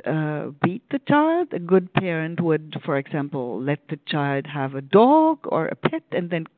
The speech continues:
kill the be-, pet in front of the child. The, the, the, the aim of, of pedagogy was to break the will of the child.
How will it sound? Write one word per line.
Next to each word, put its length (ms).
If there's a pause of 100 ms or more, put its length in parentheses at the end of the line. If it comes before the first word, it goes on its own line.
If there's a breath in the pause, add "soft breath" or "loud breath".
kill 220
the 80
be-, 240 (120)
pet 220 (120)
in 140
front 280
of 140
the 60
child. 440 (600 loud breath)
The, 260
the, 460
the, 680 (140)
the 400 (400)
aim 440
of, 120 (260)
of 220 (180)
pedagogy 920
was 540 (180)
to 100
break 540
the 80
will 300
of 120
the 100
child. 480